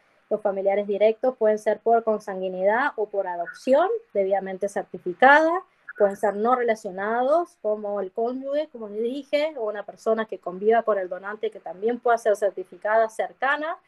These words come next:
No acá en Latinoamérica, pero amigos o desconocidos también pueden donar y son donantes no relacionados. Por supuesto, toda esta donación es de forma desinteresada y,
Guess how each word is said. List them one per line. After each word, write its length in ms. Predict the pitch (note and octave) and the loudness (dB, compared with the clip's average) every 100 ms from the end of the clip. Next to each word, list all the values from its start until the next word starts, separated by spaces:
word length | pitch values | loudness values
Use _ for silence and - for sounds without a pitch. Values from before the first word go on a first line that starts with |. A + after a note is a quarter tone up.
| _ _ _ - _ - | _ _ _ -20 _ -2
No 280 | A3 B3 | 0 2
acá 180 | B3 B3 | 2 2
en 60 | A3+ | 2
Latinoamérica, 800 | G#3+ G#3+ G3+ G#3+ A#3+ B3+ B3+ B3 | 0 -2 -2 0 0 0 0 2
pero 160 | G#3+ | 0
amigos 360 | F#3+ G3 G#3+ A3 | 0 0 -2 0
o 40 | |
desconocidos 640 | G#3 - F#3 F#3+ A3 G#3 G#3 | -2 -2 -6 -2 2 2 0
también 340 | F#3+ G3 G#3+ | -8 -2 0
pueden 300 | G#3+ G3+ F#3+ | 4 4 4
donar 400 | F#3 F#3+ A#3 D#4 G4 _ - | -8 -4 2 2 0 _ -16
y 100 | F#3 | -6
son 260 | - G3 | -2 0
donantes 440 | G3 G3 G3+ G3+ G3 | -2 -4 -2 -2 2
no 240 | G3 B3+ | 6 6
relacionados. 800 | B3 A3+ G#3+ F#3 F#3+ A3+ C4 G4+ _ _ _ _ _ _ _ _ | 8 4 2 -4 0 0 0 -4 _ _ _ _ _ _ _ _
Por 140 | G#3+ | -2
supuesto, 680 | G3+ F3+ G3+ G3+ - A#3 B3+ - | -2 0 2 2 2 2 2 0
toda 160 | A3+ G#3+ | 6 6
esta 160 | G#3+ | 4
donación 460 | G3+ G3 G3 - A3 | -2 -2 -4 -2 -2
es 60 | A3+ | -2
de 60 | |
forma 360 | A3+ G#3+ A3 G#3+ | -2 -2 -2 -4
desinteresada 1160 | E3+ G#3 G#3+ A3 F#3+ F3 F3 - A#3 A#3 A#3+ F4+ - _ _ _ _ - | 0 2 2 0 -2 -2 -2 6 8 8 6 2 -6 _ _ _ _ -8
y, 280 | C4 B3+ | -2 0